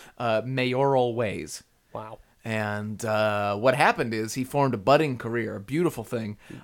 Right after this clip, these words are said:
Speaker 1: Uh, and then, like, this guy Dale just got arrested, and he got swapped in, and he made another oopsie and got arrested for something else.
Speaker 2: Wow.
Speaker 1: So
Speaker 2: Makes perfect sense.
Speaker 1: <laughs>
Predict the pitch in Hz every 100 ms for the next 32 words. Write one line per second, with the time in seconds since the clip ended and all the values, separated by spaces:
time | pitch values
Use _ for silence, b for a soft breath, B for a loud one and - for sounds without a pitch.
0 | - 113 110 107 - 127 127 127 127 123
1 | 117 107 - - 147 - 175 165 135 147
2 | 160 139 156 143 110 143 170 - 104 120
3 | 127 135 - 147 123 - 139 120 113 131
4 | 131 120 117 123 98 117 - 104 104 101
5 | 107 107 - - 98 87 101 - - -
6 | 131 123 127 123 101 - - 101 180 -
7 | - 156 160 - 165 156 160 - 190 208
8 | 143 - 202